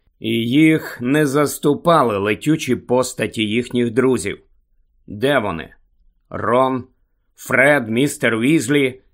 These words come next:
де Біл, Флер, Тонкс, Дикозор і Мандангус? "Гаррі, допоможи!" Це пролунав голос Гегріда, котрий знову застряг у дверях.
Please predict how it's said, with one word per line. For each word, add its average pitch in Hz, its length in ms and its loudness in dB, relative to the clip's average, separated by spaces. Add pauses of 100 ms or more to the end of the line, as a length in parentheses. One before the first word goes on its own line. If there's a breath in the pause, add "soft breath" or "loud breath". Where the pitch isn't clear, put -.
(320)
де 123 340 -2
Біл, 113 640 -4
Флер, 123 540 0
Тонкс, 147 560 -2
Дикозор 139 1040 2
і 165 120 4
Мандангус? 160 920 0 (920)
"Гаррі, 285 720 4 (300 soft breath)
допоможи!" 214 1500 4 (640)
Це 135 280 2
пролунав 135 520 2
голос 131 460 2
Гегріда, 139 600 0 (260 soft breath)
котрий 165 480 4
знову 160 460 2
застряг 135 640 0
у 131 80 2
дверях. 117 640 0